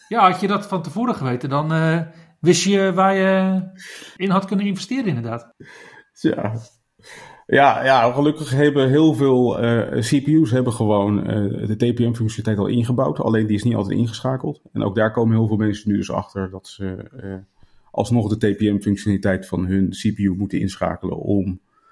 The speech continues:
Speaker 2: straks gewoon Windows elf te kunnen blijven draaien bij de release.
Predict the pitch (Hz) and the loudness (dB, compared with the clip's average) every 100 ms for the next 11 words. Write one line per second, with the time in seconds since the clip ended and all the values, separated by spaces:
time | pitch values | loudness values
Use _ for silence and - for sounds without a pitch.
0 | _ - - 101 - - 101 95 95 101 | _ -10 -2 -2 -2 -2 0 2 2 2
1 | 101 127 123 113 - 101 101 107 90 98 | 0 0 -2 -2 -2 0 0 -2 -4 -2
2 | 90 85 85 87 90 92 92 92 | -2 -2 -4 -4 -4 -4 -6 -8